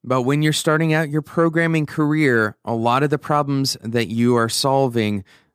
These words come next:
uh, as a beginner, a lot of them can be solved in many of those languages. Your base language is not going to be strong on all fronts. That's what we're trying to say here.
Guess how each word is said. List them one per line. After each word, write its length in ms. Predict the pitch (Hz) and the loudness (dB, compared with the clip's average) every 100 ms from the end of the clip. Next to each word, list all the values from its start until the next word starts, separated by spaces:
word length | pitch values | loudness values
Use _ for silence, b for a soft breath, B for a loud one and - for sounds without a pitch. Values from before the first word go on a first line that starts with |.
| - | -6
uh, 180 | 107 90 - | -4 -4 -4
as 280 | 123 123 | -2 0
a 60 | 123 | -2
beginner, 640 | 110 113 135 147 110 98 - | 0 0 2 2 0 -2 -4
a 60 | 110 | -4
lot 260 | 107 113 | 0 0
of 100 | 123 | 2
them 160 | 127 120 | 0 0
can 160 | 127 | 0
be 120 | 117 113 | 0 0
solved 440 | - 110 107 - - | 0 0 0 -4 -2
in 340 | 127 127 117 - | 0 0 -2 -6
many 580 | 120 127 147 139 107 90 | -2 0 2 2 0 -4
of 260 | - 104 | -6 -4
those 240 | 107 104 104 | 0 0 -2
languages. 720 | 104 98 95 92 78 - - _ _ - | -4 -2 -4 -6 -8 -10 -12 _ _ -4
Your 160 | 123 131 | 0 2
base 320 | 147 160 156 | 2 0 0
language 400 | 156 160 156 147 | 0 2 2 0
is 220 | 135 127 | -2 -2
not 380 | 123 135 160 139 | 0 0 0 0
going 280 | 147 151 147 | 0 2 0
to 120 | 147 | -2
be 380 | 127 139 135 131 | -2 0 0 0
strong 540 | 117 - 143 143 147 139 | -4 -2 0 2 0 0
on 200 | 131 127 | -2 0
all 260 | 117 123 | 0 0
fronts. 440 | - 139 107 80 - | 0 -4 -4 -4 -4
That's 240 | 113 - | -4 -2
what 140 | 117 | -2
we're 80 | 95 | -2
trying 280 | - 113 98 | -4 -4 -4
to 60 | 98 | -6
say 280 | - 110 95 | -4 -4 -2
here. 340 | 98 95 107 | 0 0 -2